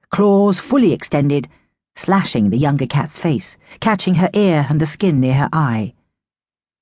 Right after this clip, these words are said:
Blood ran freely from the wounds, and the younger cat shook her head violently to try to throw off the sting. She rolled over to get out of the way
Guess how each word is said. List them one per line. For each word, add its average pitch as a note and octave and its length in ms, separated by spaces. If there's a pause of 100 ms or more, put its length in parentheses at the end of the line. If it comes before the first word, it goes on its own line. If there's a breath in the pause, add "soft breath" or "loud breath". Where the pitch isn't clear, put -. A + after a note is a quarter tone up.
(600)
Blood C4 280
ran G3 300
freely F#3 500
from B2+ 200
the B2+ 100
wounds, C3 560 (800 soft breath)
and G#3+ 180
the A3 60
younger A#3 340
cat F3 300
shook - 280
her F3 120
head E3 240
violently C#3+ 680
to F#3 100
try F#3 240
to F#3 100
throw F3+ 260
off D#3+ 200
the D#3+ 80
sting. D3+ 480 (1200 soft breath)
She B3+ 120
rolled A#3+ 300
over G#3+ 240
to F3 80
get F#3+ 140
out F3+ 180
of F3 60
the F#3 80
way F3 320